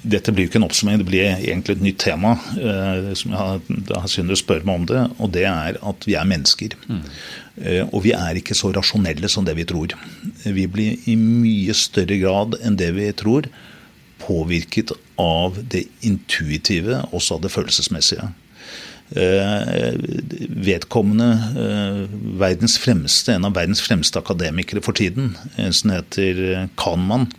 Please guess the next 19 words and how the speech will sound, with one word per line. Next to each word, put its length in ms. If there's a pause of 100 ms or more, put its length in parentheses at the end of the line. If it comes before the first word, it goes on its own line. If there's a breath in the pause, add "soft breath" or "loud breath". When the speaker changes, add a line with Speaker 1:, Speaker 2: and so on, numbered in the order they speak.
(600 loud breath)
Speaker 1:
eh, 480
han 160
fikk 160
Nobels, 380 (180)
eh, 540
eller 160
den 100
svenske 480
akademis, 680
eh, 240
økonomipris 840
i 160
to 140
tusen 320
og 20
to, 140 (640 loud breath)
eh, 320
i 80
beslutningsteorier. 1300